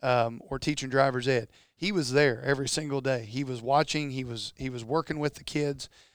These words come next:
But it was up to Greg to, and I to be there to set things up, to organize it, to get the word out about stuff. Now, th-, yeah, that took some things off his plate, but at the same time,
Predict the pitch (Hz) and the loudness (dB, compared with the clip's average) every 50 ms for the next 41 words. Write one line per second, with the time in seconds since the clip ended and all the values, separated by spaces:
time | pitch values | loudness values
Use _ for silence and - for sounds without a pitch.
0 | _ _ _ - 139 139 139 165 170 - 143 139 131 123 - - - _ _ - | _ _ _ -2 0 4 4 4 4 2 0 -2 0 -2 -4 -4 -6 _ _ -4
1 | 165 160 - - 143 131 135 147 147 143 131 123 - - - - - 143 127 127 | -4 -4 -2 -4 -4 0 0 2 2 0 -2 -4 -8 -14 -16 -14 -12 -10 -10 -6
2 | 127 131 131 139 139 131 123 123 139 139 123 131 127 127 127 123 120 113 - - | -4 -4 -4 -4 -4 -6 -4 -4 -2 -2 -2 -2 -2 -2 -4 -4 -4 -2 -2 0
3 | 156 156 - - - 147 143 139 120 131 131 131 131 - _ _ _ _ _ - | 0 -2 -2 -2 -2 -2 -2 0 0 0 2 0 0 -4 _ _ _ _ _ -16
4 | - - 147 139 143 143 143 139 135 135 135 123 127 - - - - 127 123 135 | -10 -4 -2 -2 0 0 0 0 0 0 0 -2 -4 -6 -6 -6 -4 -2 -2 -2
5 | - 135 131 135 139 135 131 135 131 131 127 127 127 143 - - - 143 139 139 | -2 -2 -4 -4 -2 0 0 0 0 0 0 -2 -2 -2 -4 -4 -2 -2 -2 -2
6 | 135 - _ _ _ _ _ _ _ _ _ _ - 180 175 156 127 113 - _ | -4 -8 _ _ _ _ _ _ _ _ _ _ 2 6 6 6 6 4 -2 _
7 | - - 139 - - 170 180 160 143 143 165 165 - - 180 - - 147 139 - | -20 -20 -18 -6 0 2 2 4 4 4 2 2 0 -2 -2 -2 -4 -4 -2 0
8 | 143 143 139 123 131 127 123 - 123 127 123 - - - 170 180 156 139 131 - | 0 0 0 0 0 -2 -2 -2 -4 -4 -6 -6 -2 0 2 2 2 2 0 -4
9 | - 131 127 131 - - - - 156 170 180 151 - 135 123 123 120 120 - | -4 -4 -4 -4 -4 -4 -2 0 0 0 0 0 0 0 0 0 -2 -4 -8